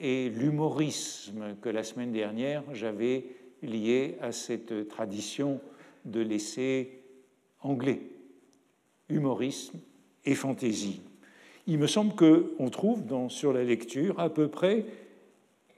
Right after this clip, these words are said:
tous ces composants de l'essayisme, et j'ai envie de dire pour la première fois. Le je qui figurait dans la préface de la Bible d'Amiens,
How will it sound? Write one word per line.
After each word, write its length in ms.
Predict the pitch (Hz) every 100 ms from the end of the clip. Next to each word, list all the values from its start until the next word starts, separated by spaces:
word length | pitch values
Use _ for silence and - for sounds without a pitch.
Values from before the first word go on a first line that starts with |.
| _ _ _ _
tous 220 | - 269 -
ces 280 | - - 165
composants 640 | - 156 139 143 127 156
de 120 | 135 120
l'essayisme, 880 | 117 117 120 113 185 - - 202 180 - - - - -
et 120 | 135
j'ai 120 | 131
envie 200 | 139 127
de 60 | 117
dire 200 | 147 180 - - - - - _ _ -
pour 140 | 170
la 140 | 160 147
première 380 | - 127 120 -
fois. 220 | 101 - - _ _ _ _ _ _ _ _ -
Le 480 | 123 123 131 - - 180
je 380 | 104 196 156 - - - - - - _ _ _ _ _ _ _ _ -
qui 100 | 107
figurait 480 | - 120 131 127 127
dans 140 | 117
la 100 | 117
préface 540 | 117 123 - 123 -
de 40 | 113
la 140 | 113
Bible 400 | 104 131 110 113
d'Amiens, 500 | 107 107 123 196 254